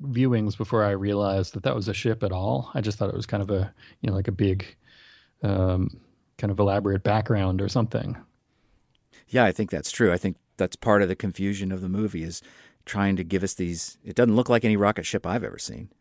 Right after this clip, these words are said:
Speaker 2: right?
Speaker 1: Yeah.
Speaker 2: And so I think that's one more thing that makes it so confusing, because there's this whole theme of machinery and organic material kind of merging into one. It gets more intense when you get inside the ship, but you're not sure whether you're looking at a,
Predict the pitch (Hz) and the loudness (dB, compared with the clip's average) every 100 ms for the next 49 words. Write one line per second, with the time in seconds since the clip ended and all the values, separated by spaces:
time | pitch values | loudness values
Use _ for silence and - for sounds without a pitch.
0 | - 90 98 120 127 - - _ 95 95 | -8 -6 2 2 2 -4 -18 _ -2 0
1 | 92 87 - - 90 90 101 90 90 - | 0 -4 -4 -2 0 0 -2 -2 -4 -2
2 | 92 98 95 92 101 110 98 82 - _ | 0 0 0 -2 0 2 2 -2 -8 _
3 | - _ - 90 92 - - 95 - 90 | -20 _ -6 -4 -4 -4 -2 -2 0 -2
4 | 113 139 117 80 82 87 78 87 90 85 | 2 2 2 -2 -4 -6 -4 -2 -2 -6
5 | - 104 95 90 - - 123 117 87 80 | -6 -2 2 0 -2 -2 0 0 0 -4
6 | - - _ _ _ _ 98 - 113 110 | -10 -20 _ _ _ _ -4 -2 2 2
7 | 107 104 101 90 - 92 90 85 98 101 | 2 0 0 -2 -4 -6 -6 -4 -2 -2
8 | 98 92 - 98 98 95 - 98 92 85 | -4 -8 -6 -4 -2 -4 -4 -4 -4 -4
9 | 87 95 98 95 92 92 90 95 107 107 | -2 -2 -2 -4 -4 -6 -4 -4 -2 -4
10 | - 101 90 90 92 92 - 90 90 - | -8 -8 -8 -6 -6 -6 -6 -8 -6 -8
11 | 82 87 85 80 90 85 - 92 107 - | -8 -8 -8 -8 -8 -8 -10 -8 -8 -8
12 | 80 - _ _ _ 123 90 - 95 87 | -14 -16 _ _ _ -6 -4 -4 -2 -2
13 | 85 82 87 90 90 82 80 | -4 -6 -4 -4 -4 -4 -6